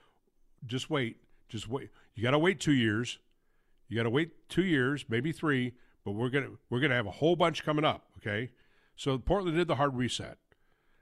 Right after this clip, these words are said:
And so, you know, it just, this is the way it happens here. I mean, you, you have to kind of pay the price at some point. And right now,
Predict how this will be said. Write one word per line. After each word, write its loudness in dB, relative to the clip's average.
And -2
so, -2
you -4
know, 0
it -2
just, -4
this -4
is -10
the 2
way 2
it 2
happens -2
here. -12
I -8
mean, -6
you, -8
you -8
have -8
to -8
kind -6
of -8
pay 2
the 0
price 2
at -8
some 0
point. -4
And -2
right 2
now, 4